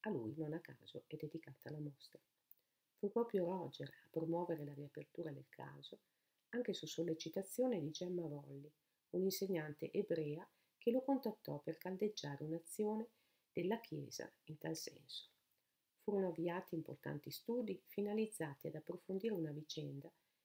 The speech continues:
che inevitabilmente aveva segnato le relazioni tra cristiani ed ebrei in Europa.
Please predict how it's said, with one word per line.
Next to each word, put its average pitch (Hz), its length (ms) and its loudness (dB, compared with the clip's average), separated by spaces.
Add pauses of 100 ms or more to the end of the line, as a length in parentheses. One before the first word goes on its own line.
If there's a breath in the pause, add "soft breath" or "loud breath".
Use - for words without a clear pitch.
(200)
che - 140 0
inevitabilmente 185 1000 2
aveva 147 280 -4
segnato 160 500 -2
le 147 140 -6
relazioni 147 680 -8 (100)
tra 160 120 -10
cristiani 143 720 -8
ed 151 140 -8
ebrei 156 320 -8 (120)
in 143 160 -6
Europa. - 500 -16